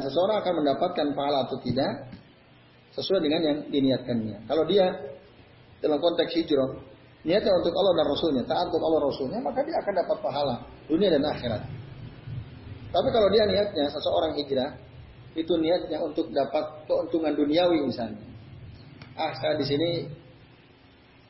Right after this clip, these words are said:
apa, kalau dulu kan kasusnya dari Makkah ke Madinah ya. Di Makkah ini susah hidup. Biar hidup saya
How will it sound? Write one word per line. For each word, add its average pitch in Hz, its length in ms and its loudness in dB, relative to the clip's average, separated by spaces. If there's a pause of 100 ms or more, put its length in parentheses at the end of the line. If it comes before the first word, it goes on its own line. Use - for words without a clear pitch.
(340)
apa, 147 320 -6
kalau 135 160 4
dulu 147 240 4
kan - 400 -2
kasusnya 143 400 -2
dari 135 160 4
Makkah 135 240 -2
ke 135 80 -2
Madinah 135 400 2
ya. 110 160 -4 (160)
Di 131 320 -2 (400)
Makkah 143 320 -2
ini 180 80 0
susah 185 320 2
hidup. 143 320 4 (640)
Biar 139 320 2
hidup 139 240 2
saya 131 560 2